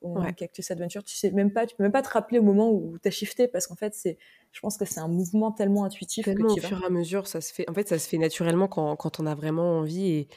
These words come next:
Speaker 1: C'est
Speaker 2: bah,
Speaker 1: ça.
Speaker 2: finalement, tu suis l'intuition. Moi, je, je bosse vachement avec ça et... et au final, tu te rends compte que même si tu peux avoir un syndrome de l'imposteur qui, qui est là, euh, tu passes outre parce que tu sais très bien que tu peux apporter de la valeur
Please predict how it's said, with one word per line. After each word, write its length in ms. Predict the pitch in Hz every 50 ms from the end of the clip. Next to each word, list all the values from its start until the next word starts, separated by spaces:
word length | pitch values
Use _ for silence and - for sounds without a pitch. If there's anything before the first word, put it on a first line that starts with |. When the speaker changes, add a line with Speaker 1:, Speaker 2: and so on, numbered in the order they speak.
| - - - - -
Speaker 1:
C'est 60 | 170
Speaker 2:
bah, 40 | 160 156
Speaker 1:
ça. 60 | -
Speaker 2:
finalement, 200 | - 165 196 214
tu 120 | 214 - 170
suis 160 | - - 214
l'intuition. 400 | 196 185 180 - 185 - - 196
Moi, 120 | 185 165
je, 200 | 151 - - 160
je 200 | 151 151 147 151
bosse 400 | 151 151 151 147 - 156 151 -
vachement 320 | - 165 170 160 - 190 185
avec 220 | 175 160 160 -
ça 220 | - - 185 185
et... 520 | 175 156 151 147 147 - - - - - _ _ - - - - - _ -
et 80 | 220
au 40 | 160
final, 200 | 147 - 170 175
tu 100 | 175 -
te 60 | -
rends 80 | - 160
compte 180 | - 202 208 -
que 100 | - 175
même 160 | 180 208 240
si 200 | - - - 214
tu 160 | - - 180
peux 160 | - - 254
avoir 180 | 277 254 233 196
un 60 | 185
syndrome 260 | 180 180 165 170 170
de 80 | 165 165
l'imposteur 500 | 156 151 151 - - - - 170 170 -
qui, 260 | - - - - -
qui 200 | - - - 165
est 80 | 156 151
là, 220 | 165 190 202 - _ _ - - - - - - - _ _ _ _ _ -
euh, 880 | 165 165 160 156 156 156 151 156 165 170 170 - 175 - - - - 170 -
tu 120 | - -
passes 220 | - 170 165 - -
outre 260 | - 190 - - - _
parce 140 | - 165 -
que 80 | -
tu 140 | 160 - 160
sais 100 | 160 160
très 160 | 147 165 185
bien 180 | 185 190 185 175 190 - -
que 100 | - 156
tu 140 | - -
peux 100 | - -
apporter 320 | 165 160 - 180 170 202 202
de 60 | 175
la 100 | 175 170
valeur 460 | 156 156 151 160 170 214 - - _